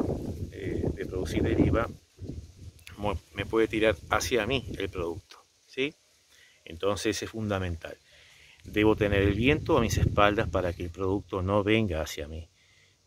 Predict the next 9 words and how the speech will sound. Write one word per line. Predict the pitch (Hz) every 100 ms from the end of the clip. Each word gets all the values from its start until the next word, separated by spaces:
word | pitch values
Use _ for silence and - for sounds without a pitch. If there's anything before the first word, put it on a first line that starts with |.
| _ _ _ _ _
Y | 123 113
con | 113 110
respecto | 104 - - 214 135
a |
lo | 110 98
que | 113
es | 120 - _
el | 131 117
azufre, | 101 135 110 - 92